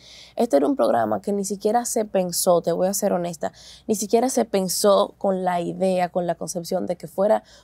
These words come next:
un programa para niños. Pero mi mamá tenía el programa de Che Divertida los domingos a las ocho de la noche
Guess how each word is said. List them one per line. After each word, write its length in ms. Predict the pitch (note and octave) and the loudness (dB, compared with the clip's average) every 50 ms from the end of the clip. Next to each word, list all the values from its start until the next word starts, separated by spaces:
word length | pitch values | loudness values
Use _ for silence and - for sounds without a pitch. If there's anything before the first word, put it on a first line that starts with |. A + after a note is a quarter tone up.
| - | -6
un 160 | - G3+ A3 G#3 | -2 -2 0 2
programa 400 | - A3 G#3 G#3+ G3+ G#3 G3+ F#3+ | 2 2 2 2 0 0 0 0
para 280 | F#3+ F#3 F3+ E3+ F3 | 2 2 2 2 2
niños. 480 | F3 E3 D#3+ D#3+ E3+ E3 F3 E3+ - - - - - - _ | 0 -2 -4 -4 -6 -8 -8 -10 -12 -12 -16 -20 -20 -8 _
Pero 160 | - F#3+ F#3+ F#3+ | 2 2 4 4
mi 80 | F#3+ | 2
mamá 500 | G3 G#3 G#3 A3 A#3+ A#3+ A3+ A3+ A#3 - _ - - - - - - | 2 2 2 2 2 2 2 2 0 -2 _ -20 -20 -20 -20 -8 -2
tenía 300 | G3+ G3 F#3 F#3 F#3+ G3+ | -2 0 0 0 -2 -2
el 80 | G#3 | -2
programa 300 | G#3 G#3 G#3+ G#3 G#3 G3 | 0 0 0 2 2 0
de 60 | G3+ | 0
Che 120 | G3 G#3 G3 | 0 -2 0
Divertida 480 | F#3+ F#3+ F#3+ F#3 F3+ - G#3 F#3 F3+ | 0 2 0 0 0 0 0 0 0
los 160 | F#3 F3 E3+ E3+ | 0 -2 -2 -4
domingos 440 | E3+ F3 F3+ F#3+ F#3+ F#3 F3+ - | -4 -4 -4 -4 -4 -6 -6 -4
a 120 | E3+ E3 E3+ | -4 -6 -6
las 160 | E3+ - - | -6 -6 -6
ocho 240 | E3 D#3+ - - F#3 | -6 -6 -4 -2 0
de 100 | F#3 F3+ | 0 2
la 160 | F#3 F3+ F3+ | 2 2 2
noche 400 | G3 G3+ F#3+ F3+ - - F3 E3+ | 2 0 0 -2 -2 -4 -8 -8